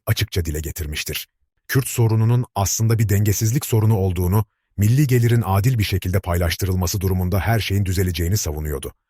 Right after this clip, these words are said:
Kürtçe televizyon yayınlarının serbest bırakılmasını destekliyordu ve kendisinin de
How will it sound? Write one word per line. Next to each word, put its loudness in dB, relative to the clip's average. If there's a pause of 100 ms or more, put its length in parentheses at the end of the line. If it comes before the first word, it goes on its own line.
(200)
Kürtçe 0
televizyon 2
yayınlarının 2
serbest 0
bırakılmasını -2
destekliyordu -2 (320)
ve 4
kendisinin 2
de 0